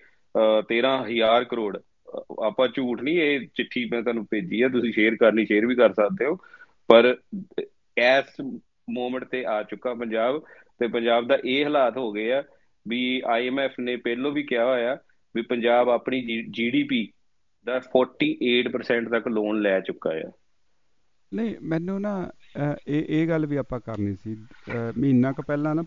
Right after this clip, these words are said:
Speaker 2: ਭਗਵੰਤ ਮਾਨ ਕਹਿੰਦਾ ਹਰਿਆਣੇ ਨੂੰ ਲੋਨ ਮਿਲ ਗਿਆ ਆਈ ਐਮ ਐਫ ਵੱਲੋਂ,
Speaker 1: ਹੂੰ।
Speaker 2: ਤੇ ਅਸੀਂ ਵੀ ਲੈਣਾ ਹੈ।
Speaker 1: <laughs>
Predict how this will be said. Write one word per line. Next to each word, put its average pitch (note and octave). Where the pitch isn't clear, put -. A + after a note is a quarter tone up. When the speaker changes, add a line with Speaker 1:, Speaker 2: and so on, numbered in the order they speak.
Speaker 2:
ਭਗਵੰਤ D#3+
ਮਾਨ C3
ਕਹਿੰਦਾ D3+
ਹਰਿਆਣੇ C#3+
ਨੂੰ D3+
ਲੋਨ D3
ਮਿਲ B2+
ਗਿਆ A#2
ਆਈ C3
ਐਮ B2+
ਐਫ -
ਵੱਲੋਂ, A#2+
Speaker 1:
ਹੂੰ। F#2
Speaker 2:
ਤੇ A4
ਅਸੀਂ A#3+
ਵੀ B3+
ਲੈਣਾ D#3+
ਹੈ। -
Speaker 1:
<laughs> -